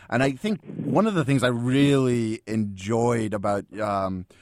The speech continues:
your, um, the blog post was <laughs> just the charts, to be honest. One of them was the percentage of t-, um, you know, interest expenses, a percentage of total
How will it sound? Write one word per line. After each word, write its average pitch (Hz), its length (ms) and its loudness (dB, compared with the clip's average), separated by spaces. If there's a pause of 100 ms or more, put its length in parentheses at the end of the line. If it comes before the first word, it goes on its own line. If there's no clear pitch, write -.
(200)
your, 110 640 2
um, 98 380 -2
the 95 100 -10
blog 127 260 -2
post 113 200 -4
was 107 120 -6
<laughs> - 100 -4
just - 160 -10
the 120 120 -6
charts, - 460 -2
to - 100 -18
be 120 120 0
honest. 120 500 -4 (440)
One 123 320 2
of 170 80 4
them 131 180 2
was 117 320 2 (280)
the 110 160 -2
percentage 175 540 -2
of 120 140 -2
t-, - 100 -2
um, 110 600 2 (340)
you 117 160 -4
know, 110 160 0
interest 151 300 0
expenses, 113 440 -4
a 113 80 -2
percentage 127 540 -4
of 107 140 -6
total 107 480 -4